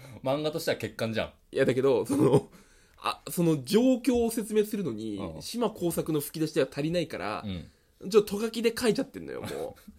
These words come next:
Speaker 2: う。<laughs> で、それぐらい、
Speaker 1: よくないね。
Speaker 2: いや、よくなくないのよ。
Speaker 1: ジャンプだったら打ち切りだよ、全然。
Speaker 2: ジャンプ、ジャンプ作品ではないから、これは。
Speaker 1: まあ、それはね。
Speaker 2: あ、モーニング系ですから。これ、島耕作はね、今、本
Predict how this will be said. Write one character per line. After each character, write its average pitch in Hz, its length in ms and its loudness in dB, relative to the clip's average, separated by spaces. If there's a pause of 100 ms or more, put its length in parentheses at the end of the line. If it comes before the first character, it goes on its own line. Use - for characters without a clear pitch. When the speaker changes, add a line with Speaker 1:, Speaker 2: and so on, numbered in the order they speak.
(340)
Speaker 2:
う。 - 20 -4
<laughs> - 0 -
で、 165 60 -2
そ 220 140 0
れ 269 160 8
ぐ 320 100 12
ら 254 80 12
い、 226 480 0
Speaker 1:
よ 110 120 -6
く - 140 -10
な 113 120 -4
い 117 60 -6
ね。 113 360 -4
Speaker 2:
い - 40 -4
や、 127 60 0
よ 165 180 8
く 208 120 -2
な 196 120 4
く 160 120 -2
な 160 100 2
い 143 100 0
の 110 120 -6
よ。 90 80 -8
Speaker 1:
ジ 101 60 -6
ャ 123 60 -4
ン 131 60 -6
プ 127 120 -10
だ 107 80 -4
っ - 60 -14
た 98 80 -8
ら 92 60 -6
打 87 60 -6
ち - 100 -12
切 117 120 -8
り 117 80 -2
だ 120 60 2
よ、 120 100 4
全 87 200 -4
然。 80 240 -6 (240)
Speaker 2:
ジ - 80 -10
ャ - 20 -6
ン 117 80 -10
プ、 - 300 -20
ジ 147 100 -4
ャ 262 60 2
ン 311 100 0
プ - 100 -12
作 349 200 -4
品 131 120 -2
で 107 100 -4
は 107 40 -6
な 95 100 -10
い 73 60 -12
か 71 100 -14
ら、 - 100 -14
こ 67 120 -14
れ 55 60 -12
は。 52 240 -12
Speaker 1:
ま 82 220 -6 (120)
あ、 90 80 -8
そ 92 100 -6
れ 92 80 -2
は 92 60 -2
ね。 107 140 -2
Speaker 2:
あ、 104 180 -6
モ 127 200 -4
ー 147 40 -2
ニ 147 100 -4
ン 147 80 -4
グ 135 200 -6
系 127 180 -4
で 120 100 -10
す - 100 -20
か - 100 -18
ら。 50 80 -16 (460)
こ - 80 -10
れ、 - 20 -6
島 226 420 2
耕 190 200 -2
作 170 260 -4
は 165 80 2
ね、 147 340 0
今、 131 120 -4
本 330 360 2